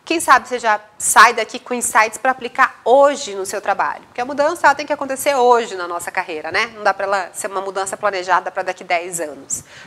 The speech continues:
A gente tem que fazer e acontecer hoje. Então, pra quem não sabe, lá pra mil novecentos e noventa e sete, né, Jeff Bezos trabalhava em alguma empresa e ele sugeriu que criassem uma livraria online, algo do tipo.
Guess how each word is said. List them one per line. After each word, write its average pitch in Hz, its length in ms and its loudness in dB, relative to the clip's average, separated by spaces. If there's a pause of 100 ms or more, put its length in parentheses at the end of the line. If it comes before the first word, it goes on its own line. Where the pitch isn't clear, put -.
A - 40 -12
gente 202 180 -4
tem 214 100 -6
que - 80 -14
fazer 202 420 0
e 202 40 0
acontecer 214 500 -6
hoje. - 440 -8 (420)
Então, 392 140 -2
pra 403 120 2
quem 381 160 -4
não 403 140 -4
sabe, 262 480 4
lá 233 400 6
pra 262 640 2 (520)
mil 262 220 -2
novecentos 269 360 -4
e 247 40 -4
noventa 240 300 0
e 392 60 -4
sete, 233 680 0
né, 190 240 -4
Jeff 196 260 -4
Bezos 196 320 -4
trabalhava 202 640 4
em 202 80 -8
alguma 180 240 -8
empresa 220 600 -4
e 208 100 -6
ele 202 120 -6
sugeriu 202 600 -6
que - 180 -18
criassem 196 600 0
uma 175 520 -2 (220)
livraria 202 500 0
online, 190 640 0
algo 190 180 -2
do - 80 -20
tipo. 302 560 -6